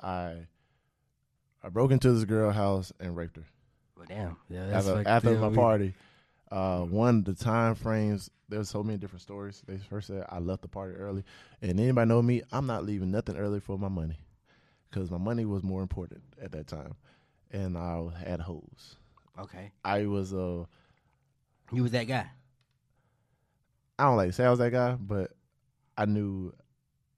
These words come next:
Speaker 1: I, I had certain, certain, certain opportunities that other people didn't have.
Speaker 2: For sure.
Speaker 1: So, um,
Speaker 2: And it's college, college
Speaker 1: Yeah,
Speaker 2: shit.
Speaker 1: this,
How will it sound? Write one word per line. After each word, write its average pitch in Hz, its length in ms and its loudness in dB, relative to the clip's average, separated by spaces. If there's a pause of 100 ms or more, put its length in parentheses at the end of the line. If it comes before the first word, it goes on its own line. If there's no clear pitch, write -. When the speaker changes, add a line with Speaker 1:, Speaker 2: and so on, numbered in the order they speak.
(1200)
Speaker 1:
I, 95 160 -4
I 98 120 -4
had 98 360 2 (160)
certain, 92 460 0 (580)
certain, 101 340 -2 (760)
certain 151 240 4
opportunities 127 420 4
that 110 120 4
other 117 160 4
people 104 200 -2
didn't 92 240 -2
have. 87 240 -8 (160)
Speaker 2:
For 151 100 -8
sure. 147 220 -6 (720)
Speaker 1:
So, 98 420 -4 (960)
um, 92 420 -8 (1600)
Speaker 2:
And 131 120 0
it's 139 120 -2
college, 156 400 0
college 131 320 -4 (140)
Speaker 1:
Yeah, 104 180 -4
Speaker 2:
shit. 90 140 -8
Speaker 1:
this, 110 140 -10